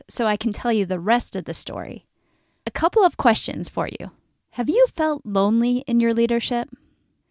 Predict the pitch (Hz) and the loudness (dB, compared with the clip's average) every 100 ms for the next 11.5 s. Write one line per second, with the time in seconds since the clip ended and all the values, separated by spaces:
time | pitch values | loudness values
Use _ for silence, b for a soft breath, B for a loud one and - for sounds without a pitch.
0 | _ _ _ _ - 247 330 220 196 254 | _ _ _ _ 0 4 4 2 0 0
1 | - 240 233 220 214 - 208 208 214 220 | -2 -6 -4 -4 -4 -4 -2 -2 -2 -2
2 | 214 190 190 196 208 202 196 - 208 175 | -4 -2 -2 -2 -4 -6 -8 -4 -6 -6
3 | - 202 - 226 220 220 208 196 175 180 | -6 -6 -4 -4 -4 -4 -4 -2 -4 -2
4 | 208 208 208 220 - - 185 185 202 - | -2 -2 -2 -4 -6 -4 -2 -2 -4 -6
5 | 196 185 185 196 220 220 - _ _ _ | -6 -4 0 0 0 -2 -6 _ _ _
6 | _ _ _ _ _ _ _ - 226 214 | _ _ _ _ _ _ _ 0 2 2
7 | 196 202 208 - 175 - 165 175 170 170 | 4 4 2 0 -4 -4 -4 -4 -6 -4
8 | - 160 - 190 - - - - - 76 | -4 -4 -6 -6 -6 -6 -6 -10 -8 -12
9 | - - - _ _ _ _ _ _ _ | -12 -14 -16 _ _ _ _ _ _ _
10 | _ _ _ - 392 - 359 285 233 - | _ _ _ -10 -8 -4 0 2 0 2
11 | 208 185 127 92 - | 2 2 -2 -10 -12